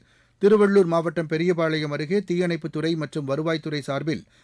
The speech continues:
வடகிழக்கு பருவமழையை எதிர்கொள்வதற்கான ஒத்திகை நடைபெற்றது. காஞ்சிபுரம் காமாட்சியம்மன் ஆலய நவராத்திரி திருவிழாவில்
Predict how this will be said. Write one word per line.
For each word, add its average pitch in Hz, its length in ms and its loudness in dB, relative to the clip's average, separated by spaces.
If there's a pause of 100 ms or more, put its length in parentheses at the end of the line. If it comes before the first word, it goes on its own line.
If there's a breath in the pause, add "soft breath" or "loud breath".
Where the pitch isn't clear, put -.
(120)
வடகிழக்கு 226 540 2
பருவமழையை 185 600 2
எதிர்கொள்வதற்கான 165 800 -2
ஒத்திகை 147 380 -2
நடைபெற்றது. 120 540 -6 (600 soft breath)
காஞ்சிபுரம் 233 580 2
காமாட்சியம்மன் 202 720 0
ஆலய 175 220 0
நவராத்திரி 180 500 -2
திருவிழாவில் 160 560 -2